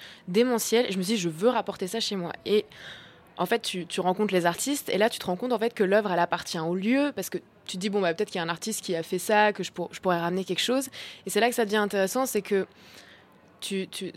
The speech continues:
tu rentres, en fait, dans la dimension du musée, et tu rentres dans la dimension de ces, ces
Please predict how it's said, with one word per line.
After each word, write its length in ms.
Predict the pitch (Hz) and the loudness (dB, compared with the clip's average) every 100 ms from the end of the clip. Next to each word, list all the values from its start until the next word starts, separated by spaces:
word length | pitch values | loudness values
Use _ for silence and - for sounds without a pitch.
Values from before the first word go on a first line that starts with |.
| - - | -16 -10
tu 140 | - | 2
rentres, 240 | 202 254 240 | 6 8 6
en 40 | |
fait, 140 | 208 220 | 4 4
dans 120 | 196 | 4
la 100 | 185 | 4
dimension 400 | 180 196 185 208 | 2 0 2 0
du 120 | 185 | 0
musée, 560 | 190 196 190 220 254 254 | 2 2 2 4 6 6
et 40 | |
tu 140 | 196 190 | 4 2
rentres 200 | 196 220 | 2 4
dans 80 | 190 | 2
la 80 | 180 | 2
dimension 460 | 180 185 185 233 | 0 -2 0 0
de 220 | 233 190 - | 0 0 -2
ces, 540 | - - 180 175 165 - - - | -4 0 2 2 -2 -6 -20 -20
ces 140 | - | -12